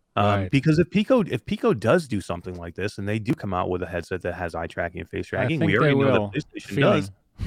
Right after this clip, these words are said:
Speaker 1: Meta's already behind the eight ball with a brand new headset. Why would they put
Speaker 2: Yeah.
Speaker 1: themselves in that position to where they're gonna be with the Quest three for how many years now with not what everybody else <laughs> has?
Speaker 2: Right.
Speaker 1: So,
Speaker 2: Agreed.
Speaker 1: I hope they
Speaker 2: Agreed.
Speaker 1: change it.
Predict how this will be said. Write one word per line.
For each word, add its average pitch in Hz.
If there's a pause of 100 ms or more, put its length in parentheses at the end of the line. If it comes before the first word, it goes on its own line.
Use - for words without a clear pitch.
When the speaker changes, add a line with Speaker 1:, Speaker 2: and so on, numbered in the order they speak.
(520)
Speaker 1:
Meta's 262
already 240
behind 175
the 156
eight 226
ball 196
with 131
a -
brand 180
new 208
headset. 185 (140)
Why 139
would 302
they 190
put 110
Speaker 2:
Yeah. 208
Speaker 1:
themselves 170
in 156
that 170
position 113 (280)
to 135
where 139
they're 160
gonna 226
be 160
with 131
the 151
Quest -
three 190
for -
how 170
many 190
years 180
now 113 (540)
with 117 (300)
not 113
what 113
everybody 151
else 302
<laughs> -
has? - (720)
Speaker 2:
Right. 110
Speaker 1:
So, 101
Speaker 2:
Agreed. 123 (520)
Speaker 1:
I 156
hope 175
they 120
Speaker 2:
Agreed. 101
Speaker 1:
change 85
it. -